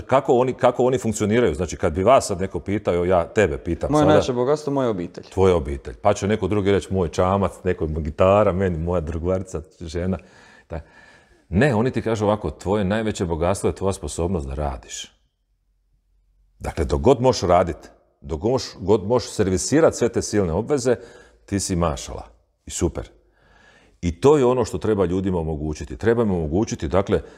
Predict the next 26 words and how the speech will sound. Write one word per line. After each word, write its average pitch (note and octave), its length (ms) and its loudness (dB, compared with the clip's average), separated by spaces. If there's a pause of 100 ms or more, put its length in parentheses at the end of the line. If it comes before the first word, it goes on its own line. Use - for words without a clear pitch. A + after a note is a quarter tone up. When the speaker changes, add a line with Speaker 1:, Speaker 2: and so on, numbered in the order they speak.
(100)
Speaker 1:
nultu G#2 420 0
stopu F2 520 0 (760)
poreza G2+ 580 2 (160)
ili F#2+ 220 0
nešto F2+ 300 0
vrlo E2+ 280 0
malo, F2+ 460 2 (340)
stimulacije, G2 840 0
oslobađanje F#2+ 760 0
od D#2+ 140 -4
različitih E2+ 580 -4
stvari, E2+ 600 2 (420)
e, E2+ 120 0
male G#2 580 2
kamate. F2+ 720 0 (340)
Zašto? F2+ 380 -4
Pa D#2 140 -4
zato A2 280 2
da E2+ 140 2
ljude G#2+ 440 4
privoliš B2 960 2
da D2+ 160 0
on A2 240 0
uzme B2+ 380 2
na G2+ 180 2
sebe F#2+ 340 2